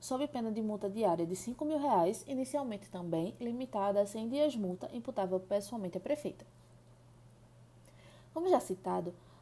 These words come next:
os argumentos utilizados deram-se acerca do total desvirtuamento dos princípios da legalidade, impessoalidade, moralidade e probidade.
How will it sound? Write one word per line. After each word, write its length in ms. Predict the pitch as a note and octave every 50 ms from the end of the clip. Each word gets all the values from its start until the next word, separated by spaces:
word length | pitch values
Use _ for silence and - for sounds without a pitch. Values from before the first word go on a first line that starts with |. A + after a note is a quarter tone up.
| - -
os 100 | G#3+ A3
argumentos 420 | A#3+ A#3+ A#3 A3+ A3+ A#3 A#3+ A#3+ C4
utilizados 680 | C4 C4 G3+ F#3+ F#3 F3+ F3+ F#3+ F3+ F3 E3+ F#3+ - - -
deram-se 360 | F#3+ G3+ G3+ A3+ G#3 - A3
acerca 320 | G#3 G#3 - G3 F#3+ G3
do 140 | F#3+ F#3 F#3
total 500 | F#3+ - - C#4 D4 D4 D4 - B3 B3
desvirtuamento 760 | A3+ B3+ A#3+ A#3 A3+ A#3+ A3+ A3+ A#3+ A3+ G#3 F#3+ F#3 F#3 -
dos 160 | F3 F3+ F#3 -
princípios 420 | - F#3+ F#3+ F#3+ F#3+ F3+ F3 E3+
da 100 | F#3 F3+
legalidade, 800 | F3+ F3+ F#3+ A3+ B3+ B3+ A3+ G3 F#3 F#3 F3+ F3 E3+ E3 G3 - - - -
impessoalidade, 960 | F3+ F#3 - G3 G#3 A#3 - - B3 A3+ G#3+ G#3 F#3+ F#3+ F3 F3 E3+ E3+ F3+ - - -
moralidade 800 | F#3+ G3 G#3+ A#3 C4 C#4 C#4 C4+ B3+ A3 G#3 F#3+ F#3+ F#3+ F#3 -
e 40 | F#3+
probidade. 520 | - G#3 G#3 G3+ A#3+ A#3 G#3+ F3 -